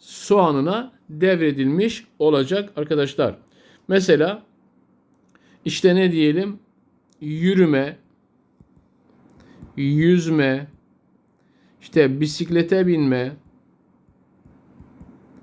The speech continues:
ya da araba kullanma ya da dans etme.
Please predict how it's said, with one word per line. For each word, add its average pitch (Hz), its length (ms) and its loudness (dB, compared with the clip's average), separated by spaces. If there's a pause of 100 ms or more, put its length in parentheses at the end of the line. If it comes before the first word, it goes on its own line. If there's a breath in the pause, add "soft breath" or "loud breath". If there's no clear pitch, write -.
(380 loud breath)
ya 160 140 0
da 165 120 2
araba 175 420 2
kullanma 139 680 0 (1900 loud breath)
ya 160 120 4
da 165 200 0
dans 185 320 2
etme. 131 540 -4